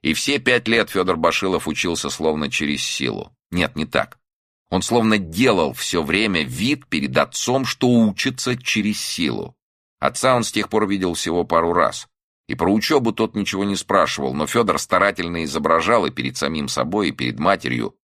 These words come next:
что просто тянет лямку, угождает матери, которая запихнула его в такое неподходящее место.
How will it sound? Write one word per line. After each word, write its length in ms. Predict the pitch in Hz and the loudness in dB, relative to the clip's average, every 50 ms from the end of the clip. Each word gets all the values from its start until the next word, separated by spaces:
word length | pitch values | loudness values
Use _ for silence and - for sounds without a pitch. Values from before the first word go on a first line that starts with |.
| _ _ - | _ _ -10
что 180 | - - 85 | -6 -4 -4
просто 340 | - - 92 98 - - 101 | -2 0 0 0 0 0 -2
тянет 580 | 87 - - 113 110 117 123 127 127 123 123 - | -2 -2 0 2 2 4 2 2 0 -2 0 0
лямку, 500 | 98 104 107 104 95 78 67 - - 60 | 2 2 4 4 2 0 -2 -4 -6 -6
угождает 680 | 60 64 64 69 71 67 64 95 98 101 104 101 - | -4 0 0 0 0 0 0 0 2 2 2 0 -2
матери, 500 | 85 90 92 92 87 78 - 65 62 60 | -2 0 2 2 2 2 0 -2 -4 -2
которая 400 | - - 76 - 76 73 76 76 | -2 -4 -4 -2 -2 -2 0 0
запихнула 800 | 71 62 64 85 101 - 90 87 73 78 78 80 92 98 95 90 | 0 -2 -2 -4 -2 -2 -4 -6 -4 -4 -4 -2 0 0 0 0
его 260 | 85 82 82 78 73 | 0 0 0 0 -2
в 80 | 69 - | -2 -2
такое 320 | - 62 - - 71 71 | -6 -6 -2 -2 -2 -2
неподходящее 920 | 76 76 67 - - - - 65 65 65 67 67 69 - - - 62 62 62 | -2 -4 -4 -6 -6 -4 -2 -2 0 0 0 0 0 -2 -4 -4 -4 -4 -4
место. 500 | 60 58 52 - - - - - - | -4 -6 -6 -6 -8 -8 -10 -10 -14